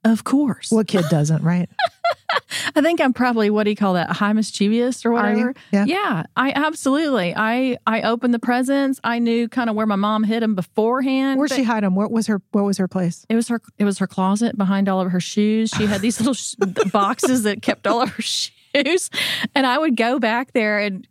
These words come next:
Speaker 1: and I would just start peeking, right? I'm like, "Yeah, all right, it's, it looks like we're on the right track." And then I'd be done with it.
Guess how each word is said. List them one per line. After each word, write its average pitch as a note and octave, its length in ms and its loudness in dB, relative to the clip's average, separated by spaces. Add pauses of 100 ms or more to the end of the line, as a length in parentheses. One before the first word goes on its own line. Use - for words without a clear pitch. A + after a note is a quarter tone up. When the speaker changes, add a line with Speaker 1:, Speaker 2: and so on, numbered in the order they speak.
Speaker 1:
and E4 160 2
I F4+ 100 0
would F4+ 180 -4
just D#4 180 -10
start C#4 300 -2
peeking, A3+ 360 0
right? F#3+ 180 0
I'm G#3+ 100 -2
like, G#3+ 180 -2
"Yeah, D4+ 140 -2
all C#4+ 120 0
right, A3 240 0
it's, A#3+ 240 -4
it C4+ 60 2
looks C#4+ 180 -2
like B3+ 180 -2
we're A#3+ 100 2
on A3+ 140 0
the A3 100 0
right F#3+ 240 -2
track." F3+ 320 -2
And G#3 100 -2
then A3 100 0
I'd G3+ 120 -4
be G3+ 120 -2
done G3+ 260 0
with E3 200 -2
it. D3+ 180 -6